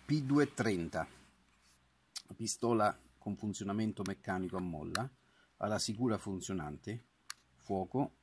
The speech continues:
e sicura. Parte superiore zigrinata per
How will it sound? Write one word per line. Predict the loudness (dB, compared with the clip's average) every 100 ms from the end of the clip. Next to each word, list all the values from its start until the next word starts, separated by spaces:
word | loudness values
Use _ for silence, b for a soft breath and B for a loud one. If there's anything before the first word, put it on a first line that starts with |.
| _
e | -6
sicura. | -4 -6 -6 -10 -10 -18 _ _ _ _ _ _ _ _ _ _ 2
Parte | 2 2 -4
superiore | -6 -4 -2 0 0 -2 -6
zigrinata | -8 -6 -4 -4 -4 -8
per | -8 -8